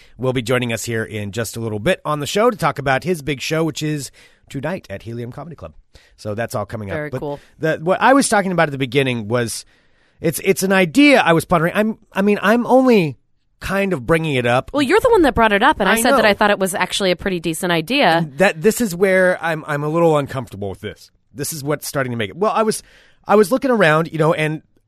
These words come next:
Speaker 1: everybody seems to be live streaming video now. There's a lot of that where you can live stream, like, from your house, but most of it's just, like, boring stuff that people post on of themselves
Speaker 2: Yeah, but that's
Speaker 1: on
Speaker 2: also
Speaker 1: Twitter.
Speaker 2: stuff that gets, like, billions and millions of hits.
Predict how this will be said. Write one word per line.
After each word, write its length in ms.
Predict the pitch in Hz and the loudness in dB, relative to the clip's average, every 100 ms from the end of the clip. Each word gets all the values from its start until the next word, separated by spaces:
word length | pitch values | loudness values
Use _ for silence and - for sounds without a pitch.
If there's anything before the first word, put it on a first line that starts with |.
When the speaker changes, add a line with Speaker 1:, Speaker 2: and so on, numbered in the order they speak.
| - | -2
Speaker 1:
everybody 340 | 185 214 196 | 0 2 0
seems 240 | - 185 - | -2 -6 -6
to 80 | |
be 80 | 151 | -4
live 220 | 127 120 | 0 0
streaming 260 | - 135 117 | -2 -8 -6
video 260 | 95 98 95 | -6 -6 -6
now. 180 | 87 | -6
There's 180 | 110 104 | -8 -8
a 40 | 113 | -6
lot 180 | 101 | -6
of 80 | 90 | -6
that 180 | 98 104 | -8 -8
where 240 | 107 101 - - | -6 -8 -8 -14
you 100 | 117 | -14
can 200 | - 113 | -12 -6
live 220 | 107 107 | -4 -4
stream, 420 | - 110 98 92 - | -8 -10 -10 -12 -14
like, 180 | 95 - | -14 -10
from 200 | 135 120 | -8 -6
your 100 | 95 | -6
house, 240 | 120 127 | -4 -6
but 140 | 104 | -8
most 180 | 107 120 | -8 -8
of 80 | 120 | -10
it's 80 | 110 | -12
just, 200 | 117 - | -12 -12
like, 100 | 87 | -12
boring 440 | 78 107 110 104 - _ _ - | -8 -6 -6 -8 -14 _ _ -14
stuff 280 | - 117 | -8 -8
that 120 | - - | -8 -12
people 220 | 104 101 | -10 -10
post 320 | 107 113 - | -10 -10 -8
on 220 | 95 85 - - | -10 -12 -18 -14
of 140 | 92 | -12
themselves 400 | 92 90 - 101 | -12 -14 -10 -4
Speaker 2:
Yeah, 80 | 359 | -2
but 100 | 269 | -2
that's 140 | 269 269 | -2 -2
Speaker 1:
on 60 | |
Speaker 2:
also 100 | 262 | -2
Speaker 1:
Twitter. 140 | 247 139 | -2 -2
Speaker 2:
stuff 200 | 233 - | -2 -4
that 140 | 202 | -4
gets, 180 | - - | -4 -2
like, 220 | 180 147 | -4 -2
billions 500 | 196 202 208 196 175 | 0 0 0 -2 -4
and 260 | 170 156 170 | -4 -4 -2
millions 460 | 190 208 202 175 | 0 0 -4 -6
of 100 | 156 | -12
hits. 460 | - 240 - - | -8 -6 -6 -8